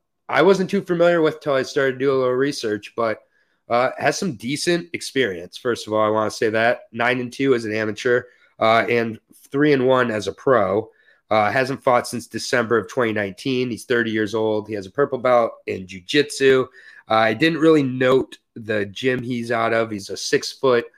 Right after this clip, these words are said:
tall, uh, one seventy or so. You know, I mean, he's a decent guy. Uh, he has beaten a guy with twenty fights on his, uh, record and knocked him out pretty quickly.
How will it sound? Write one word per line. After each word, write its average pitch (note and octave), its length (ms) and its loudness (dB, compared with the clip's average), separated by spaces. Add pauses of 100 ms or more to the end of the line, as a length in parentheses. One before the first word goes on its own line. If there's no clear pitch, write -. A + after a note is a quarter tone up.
(360)
tall, A#2 500 4
uh, G#2 200 0
one A2+ 180 -2
seventy G#2+ 400 -4
or G#2 120 -2
so. C#3 300 -2
You D#3+ 100 0
know, B2+ 200 -2
I C#3 60 -2
mean, D3 180 -2
he's D#3+ 180 -4
a E3+ 60 2
decent C#3 580 -2 (460)
guy. B2 460 4
Uh, A2 260 0
he B2 140 -4
has B2+ 260 0
beaten B2+ 300 -2
a B2+ 40 0
guy B2+ 280 2
with A#2+ 200 -2
twenty B2 360 -4
fights A2+ 340 -6
on G#2+ 160 -2
his, G2+ 220 -8
uh, G2+ 200 -2
record G#2 480 -2
and G2 140 -8
knocked G#2 260 -4
him G#2+ 80 -4
out A2 220 -4
pretty G2 300 -4
quickly. F#2 500 -4